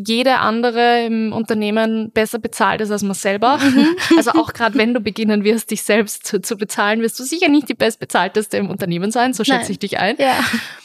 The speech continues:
Speaker 1: Dass du dich dann trotzdem dafür entscheidest, deinen Anteil dorthin zu geben, so ein bisschen als Danke offensichtlich, weil
Speaker 2: Ja.
Speaker 1: du ja auch gesagt hast, dass du und deine, deine Mama und deine Schwester es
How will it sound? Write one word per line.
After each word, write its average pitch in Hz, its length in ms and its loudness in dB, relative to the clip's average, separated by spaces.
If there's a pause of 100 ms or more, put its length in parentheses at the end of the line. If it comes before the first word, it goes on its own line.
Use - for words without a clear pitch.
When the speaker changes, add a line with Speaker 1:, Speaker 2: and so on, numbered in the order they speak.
(300)
Speaker 1:
Dass 226 160 0
du 240 80 -8
dich 214 260 -8
dann 190 220 -4
trotzdem 247 500 -2
dafür 247 300 -2
entscheidest, 220 880 -2 (560)
deinen 220 400 0
Anteil 220 640 0 (580)
dorthin 240 560 0
zu 233 180 -8
geben, 214 680 -4
so - 180 -4
ein 214 40 -10
bisschen 277 200 -2
als 247 260 -4
Danke 254 680 -2 (220)
offensichtlich, 269 760 -6
weil 240 140 0
Speaker 2:
Ja. 220 100 2
Speaker 1:
du 196 60 0
ja 185 160 0
auch - 160 -10
gesagt - 480 -6
hast, - 320 -6
dass - 340 -8 (680)
du 208 100 -4
und 196 260 -2
deine, 185 420 -4
deine 190 200 -6
Mama 202 280 0
und 190 140 -4
deine - 160 -6
Schwester 190 500 -4 (460)
es - 320 -8